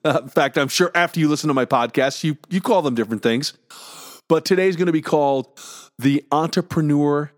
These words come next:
Necessities or The Entrepreneur Essentials. And I'm coming at this with the idea of these are the things or these are the people that you need in place or in your life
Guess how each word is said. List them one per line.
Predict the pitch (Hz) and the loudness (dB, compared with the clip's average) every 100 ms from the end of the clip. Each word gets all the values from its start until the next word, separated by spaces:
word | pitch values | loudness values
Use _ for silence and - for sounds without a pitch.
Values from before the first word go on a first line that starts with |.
| - | -4
Necessities | 131 - 180 160 - 117 82 - - - | -4 0 0 0 -2 -4 -4 -10 -12 -2
or | 127 127 | 0 0
The | 131 - | -2 -2
Entrepreneur | 143 143 156 - 143 135 135 131 _ _ - | -4 -2 -4 -4 -2 0 -2 -4 _ _ -4
Essentials. | 135 - 165 147 - 104 - - - - - - | -2 0 0 0 -2 -4 -6 -16 -20 -20 -14 -2
And | 131 127 127 131 _ - | 0 2 0 -2 _ -6
I'm | 135 | -4
coming | - 277 285 | -2 -2 0
at | 175 139 | 0 0
this | 135 139 165 - _ _ - - | 0 0 -2 -8 _ _ -12 -6
with | 143 | -4
the | 156 | 0
idea | 151 156 139 143 151 156 | 0 0 0 0 0 0
of | 123 110 110 - _ - - - | -2 -2 -2 -8 _ -20 -20 -12
these | 113 190 220 | 0 2 2
are | 262 | 0
the | 247 | -2
things | - 175 160 160 151 | 0 2 2 0 -2
or | 127 120 | -2 0
these | 135 180 | 0 -2
are | 214 | -2
the | 226 | -2
people | - 202 165 165 | 0 -2 0 0
that | 135 135 | 0 -2
you | 131 185 | -2 0
need | 170 160 143 | 2 0 0
in | 131 | -2
place | - 139 131 131 | -2 -2 0 -2
or | 110 107 | -4 -2
in | 160 165 | -2 0
your | 175 | 0
life | 139 123 120 - - - - | 0 0 -2 -6 -20 -20 -20